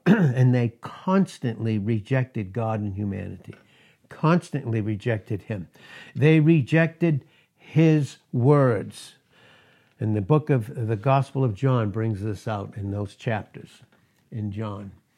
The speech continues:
starting at the fourth chapter and ending at the nineteenth chapter of John. But they rejected his works, his words first. They rejected his works. Ultimately,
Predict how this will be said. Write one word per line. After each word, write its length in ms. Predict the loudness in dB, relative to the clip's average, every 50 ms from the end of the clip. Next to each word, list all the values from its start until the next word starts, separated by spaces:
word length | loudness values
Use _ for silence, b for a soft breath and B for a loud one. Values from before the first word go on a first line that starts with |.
| _ _ _ _ _ _ _ _ _
starting 440 | -12 -8 -6 -4 -4 -2 -2 -4
at 80 | -4 -4
the 80 | -6 -8
fourth 360 | -4 -2 0 0 0 -2 -4
chapter 400 | -6 -6 -4 -4 -6 -6 -6 -4
and 140 | -4 -4 -4
ending 500 | -4 -2 -2 -2 0 0 -2 -4 -4 -6
at 120 | -10 -8
the 100 | -6 -6
nineteenth 640 | -4 -4 -4 -4 -6 -8 -6 -2 0 0 0 -2 -6 -8
chapter 380 | -10 -8 -8 -10 -12 -12 -12
of 160 | -12 -12 _
John. 340 | -12 -10 -10 -8 -10 -12 -14 B B B B B
But 200 | -6 -6 -2 0
they 200 | 2 2 2 2
rejected 680 | 2 2 0 0 0 0 0 0 0 0 0 0 0 2
his 280 | 0 0 0 -2 -4
works, 720 | -6 -2 0 0 0 0 -2 -6 -12 -20 -20 -20 -20 -20 _ _ _ _ _ _ _
his 220 | 2 2 2 2
words 480 | 2 2 4 4 4 2 0 -6 -10 -16
first. 420 | -10 -10 -10 -8 -8 -14 -16 -20 B B B B 4
They 120 | 4 6
rejected 600 | 8 6 4 4 4 4 4 4 4 2 0 0
his 260 | 2 0 0 0 0
works. 560 | -2 0 2 4 4 4 4 2 0 -4 -16 b b b b b _ _ _
Ultimately, 840 | -2 -2 -2 -2 0 2 2 2 2 0 -2 -2 0 0 -2 -2